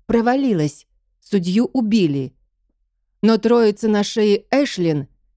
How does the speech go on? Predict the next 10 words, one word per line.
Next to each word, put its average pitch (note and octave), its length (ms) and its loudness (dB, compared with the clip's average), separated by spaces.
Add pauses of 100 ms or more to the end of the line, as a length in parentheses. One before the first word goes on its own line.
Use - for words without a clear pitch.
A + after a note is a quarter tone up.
(140)
сдерживала C#4 680 0
Мию C4+ 340 2
достаточно A#3 760 -2
долго — G3 640 -2 (280)
чтобы G#3 280 -2
предательница G3+ 1000 -2
успела F3+ 440 -2
сбежать. E3+ 640 -6 (800)
И G#3+ 80 0
теперь C4 600 -2